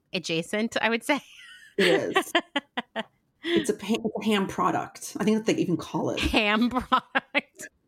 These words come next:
Speaker 2: It's like a product.
Speaker 1: <laughs>
Speaker 2: If you do look at this, you know, this map, there's other canned recipes in these top. The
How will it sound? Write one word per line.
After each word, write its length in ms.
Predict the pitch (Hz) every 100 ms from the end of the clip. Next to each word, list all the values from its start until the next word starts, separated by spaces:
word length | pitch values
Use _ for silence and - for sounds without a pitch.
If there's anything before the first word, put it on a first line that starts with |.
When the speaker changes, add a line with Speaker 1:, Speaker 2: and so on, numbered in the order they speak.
| -
Speaker 2:
It's 280 | 320 - -
like 100 | -
a 20 |
product. 800 | - 196 165 160 156 - - -
Speaker 1:
<laughs> 1600 | 349 302 247 320 - - - - 311 - 294 - 285 - 294 -
Speaker 2:
If 180 | 226 226
you 160 | 240
do 220 | 196 185 196
look 440 | 190 165 175 - -
at 220 | 156 -
this, 420 | 160 165 - - - 175 208 - -
you 160 | - 202
know, 100 | 156
this 220 | 147 -
map, 480 | 165 160 170 170 -
there's 180 | 165 156
other 240 | - 175 160
canned 800 | - - 180 151 143 151 160 - _ _ _ _ -
recipes 600 | 160 165 135 165 151 147
in 220 | - 151
these 220 | 147 147 -
top. 420 | - 139 131 - -
The 340 | 175 190 180